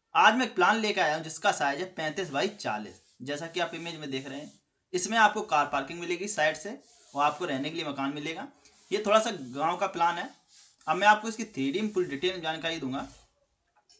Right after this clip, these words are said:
उससे पहले मैं एक बात बता दूंगा आपको, अगर आप हमारे channel पे first time आए, please channel को सब्सक्राइब कर लेना, bell icon press कर लेना है।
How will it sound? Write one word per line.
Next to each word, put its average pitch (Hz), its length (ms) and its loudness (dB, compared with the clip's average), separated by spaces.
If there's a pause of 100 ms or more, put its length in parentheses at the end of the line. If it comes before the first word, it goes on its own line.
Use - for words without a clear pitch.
(1400)
उससे 208 240 -4
पहले 233 240 2
मैं 226 160 2
एक 220 140 -4
बात 214 160 8
बता 185 220 2
दूंगा 185 160 -2
आपको, 185 240 -2
अगर 180 260 0
आप 175 80 4
हमारे 180 240 0
channel 180 380 0
पे 170 160 -8
first 175 240 -2
time 180 180 0
आए, 180 120 0
please 180 320 -2
channel 151 280 -2
को 180 140 -10
सब्सक्राइब 151 360 -4
कर 170 100 -8
लेना, 175 140 -4
bell 131 180 0
icon 143 300 -6
press 127 200 -4
कर 127 120 -8
लेना 131 220 -6
है। - 200 -14